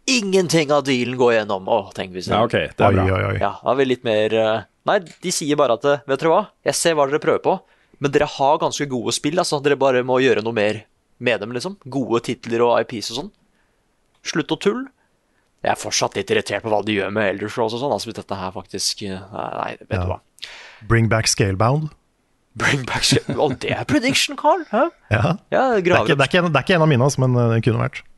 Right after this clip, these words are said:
Speaker 1: Nei, men da tar jeg den. Eh, bring back Scalebound.
Speaker 3: <laughs>
Speaker 1: Nei,
Speaker 3: Du kan få den. Du kan få den.
Speaker 1: de, ja, men liksom, de stopper med liksom synes synd på seg selv, og de tar seg litt sammen nå, og så tenker at, «Dæven, vi har faktisk noen gode I Ps. La oss prøve å lage noe kult her.»
Speaker 2: Så her har vi fått litt grann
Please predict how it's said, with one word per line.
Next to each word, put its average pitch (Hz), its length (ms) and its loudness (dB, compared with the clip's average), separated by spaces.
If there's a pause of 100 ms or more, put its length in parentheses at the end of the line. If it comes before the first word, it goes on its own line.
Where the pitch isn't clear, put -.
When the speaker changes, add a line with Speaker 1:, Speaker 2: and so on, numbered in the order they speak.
Speaker 1:
Nei, - 80 -4
men 151 80 0
da 180 80 2
tar 143 160 2
jeg 117 180 4
den. 127 220 -8
Eh, 131 220 2
bring 151 180 -2
back 151 220 -2
Scalebound. 151 500 2 (320)
Speaker 3:
<laughs> - 320 0
Speaker 1:
Nei, 185 220 4
Speaker 3:
Du 185 60 4
kan 139 120 0
få 127 200 4
den. - 160 0
Du 151 140 0
kan 131 220 0
få 127 160 0
den. 107 80 0
Speaker 1:
de, 123 200 2
ja, 165 120 2
men 208 140 0
liksom, 202 300 0
de 190 80 0
stopper - 580 -2
med 165 120 0
liksom 143 220 -2
synes 160 200 -6
synd 113 200 -4
på 127 100 -2
seg 139 80 -8
selv, 147 300 -2
og 135 80 -4
de 147 80 -2
tar 113 240 -2
seg 139 160 -4
litt 127 120 -6
sammen 107 300 -4
nå, 135 140 0 (220)
og 135 120 -4
så - 140 -16
tenker 123 220 -8
at, 135 260 -4 (100)
«Dæven, 151 380 -2
vi 151 80 -6
har 143 180 0
faktisk 135 340 -6
noen 147 120 -6
gode 110 280 2
I - 40 0
Ps. - 360 -8
La 131 80 2
oss 131 80 -6
prøve 135 280 -2
å 120 40 2
lage 98 180 0
noe 107 100 -8
kult - 200 -8
her.» - 200 -10 (960)
Speaker 2:
Så - 160 2
her 160 160 0
har 175 80 2
vi 190 80 6
fått - 240 -4
litt - 160 0
grann 113 260 2